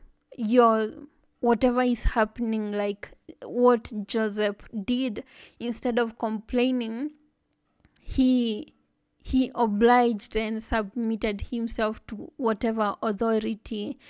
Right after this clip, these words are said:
that he was in. And today I just want to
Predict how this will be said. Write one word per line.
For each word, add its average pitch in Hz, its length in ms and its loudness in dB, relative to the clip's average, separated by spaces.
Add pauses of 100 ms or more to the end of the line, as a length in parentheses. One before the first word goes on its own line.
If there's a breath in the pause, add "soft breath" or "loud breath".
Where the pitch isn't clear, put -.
(300 loud breath)
that 233 220 0
he - 260 -6
was 220 460 -2 (140)
in. 220 480 -2 (460 soft breath)
And 254 520 2 (120)
today 302 540 0 (120)
I 247 160 -2
just 240 560 -2 (180)
want 233 360 -2
to 226 260 -8